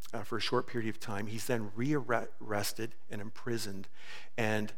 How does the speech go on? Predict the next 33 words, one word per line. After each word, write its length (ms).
from 720
prison, 420
he 200
writes 380
the 100
second 460
letter 280
of 180
Timothy. 680
And 200
this 180
is 120
just 420
before 480
he's 240
gonna 200
be 180
executed 520
by 220
the 100
emperor 260
at 60
the 60
time, 320
Emperor 300
Nero. 640
He 160
writes 420
these 320
last 800
words 520
to 80
Timothy 640